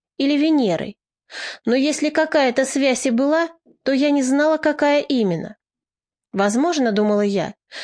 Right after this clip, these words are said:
это игра слов, вероятно, перевод на испанский. Но на ум ничего не приходило.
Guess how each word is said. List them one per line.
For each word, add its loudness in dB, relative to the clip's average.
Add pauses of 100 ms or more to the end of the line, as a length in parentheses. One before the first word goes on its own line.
(160)
это 0
игра 2
слов, -4 (200)
вероятно, 0
перевод 0
на 0
испанский. -6 (600)
Но 0
на 0
ум 0
ничего 0
не 2
приходило. -2